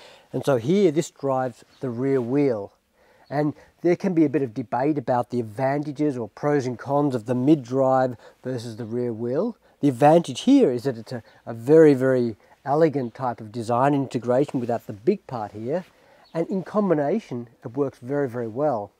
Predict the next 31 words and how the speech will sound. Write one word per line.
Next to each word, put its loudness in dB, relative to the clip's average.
And 0
the 6
combination 6
is -4
with -2
the -2
Gates -2
carbon -8
belt -8
drive. -10
So 0
what 2
you'll -2
notice -4
is -10
it's -14
not -2
a -8
chain, -4
rather 0
it's -8
actually -6
a -14
belt. -2
So -8
it -4
has -6
quite -8
a -10
different -14
system. 0